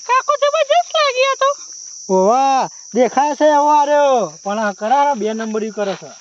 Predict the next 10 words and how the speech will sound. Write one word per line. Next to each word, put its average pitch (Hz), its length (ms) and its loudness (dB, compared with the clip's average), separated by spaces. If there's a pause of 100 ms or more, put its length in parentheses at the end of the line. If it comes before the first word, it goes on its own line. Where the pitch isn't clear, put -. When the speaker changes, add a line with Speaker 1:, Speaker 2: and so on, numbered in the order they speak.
(1000)
Speaker 2:
હા? 294 320 0 (280)
Speaker 1:
શું 605 200 -2
થયું? 622 340 0 (380)
Speaker 2:
બે 202 160 -8
નંબરનું 208 320 -10
કરે 220 140 -10
ને 226 160 -12
ખોળો 196 280 -6
ફોડી 185 260 -12
રહ્યો. 156 260 -14